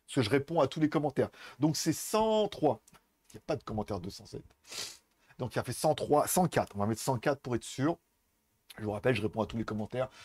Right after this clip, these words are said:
Donc ça ne fait que la moitié. Vingt-huit.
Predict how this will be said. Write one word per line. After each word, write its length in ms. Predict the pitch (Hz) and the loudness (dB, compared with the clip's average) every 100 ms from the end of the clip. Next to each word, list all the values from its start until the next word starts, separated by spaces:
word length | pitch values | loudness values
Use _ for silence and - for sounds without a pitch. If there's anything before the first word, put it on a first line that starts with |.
| - | -8
Donc 160 | 131 - | -4 0
ça 100 | 131 | 0
ne 60 | |
fait 180 | 127 170 | 2 0
que 140 | - | 2
la 180 | 196 214 | 4 4
moitié. 680 | 196 190 170 - 127 135 143 156 147 147 _ - | 4 2 0 -4 0 2 0 -2 -8 -12 _ -2
Vingt-huit. 600 | - 359 285 277 - | 2 2 4 4 4